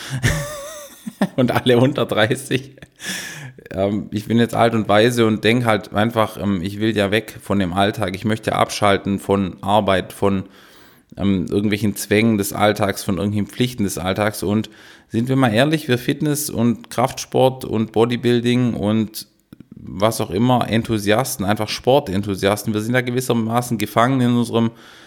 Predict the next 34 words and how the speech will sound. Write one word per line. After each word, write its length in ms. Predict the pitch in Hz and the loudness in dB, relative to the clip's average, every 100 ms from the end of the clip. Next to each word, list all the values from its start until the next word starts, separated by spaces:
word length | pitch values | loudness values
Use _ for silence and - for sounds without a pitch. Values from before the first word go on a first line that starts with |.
| - _ | -20 _
Zwangsgebilde. 800 | - 139 160 147 - 98 101 85 | 0 2 2 0 0 2 2 2
Es 180 | 92 101 | -2 -4
ist 180 | 107 - | -4 0
zwar 160 | 120 | 2
unsere 260 | 117 117 110 | 4 2 -2
größte 340 | - 107 - | -2 -2 0
Leidenschaft, 540 | 107 139 160 147 143 127 | 0 0 0 -2 -2 0
aber 80 | |
manchmal 480 | 117 123 147 160 165 | 2 0 0 -2 0
muss 240 | 147 139 - | 0 -2 -2
man 120 | 131 | -2
auch 80 | 113 | 0
sagen, 340 | 107 127 143 | 2 2 0
ist 100 | 160 | -2
es 180 | 160 151 | -2 -2
auch 100 | 151 | 0
eine 180 | 147 120 | 2 2
Art 160 | 127 | 0
innerer 400 | 117 131 123 120 | 0 0 0 -2
Zwang. 400 | - 90 95 95 | -2 0 2 2
Da 80 | 95 | 2
muss 200 | 110 - | 0 0
man 120 | 110 | 0
einfach 220 | 104 110 | 0 -2
so 120 | 107 92 | -2 0
ehrlich 360 | 95 104 101 | 2 2 0
sein. 200 | - 87 | -2 -2
Also 120 | 90 | -2
ich 100 | 90 | -4
bin 160 | - 113 | 0 2
da 60 | 90 | 2
auch 160 | 98 | 0
so 120 | - | -2
ehrlich, 420 | - 85 110 - | -4 -2 -2 -4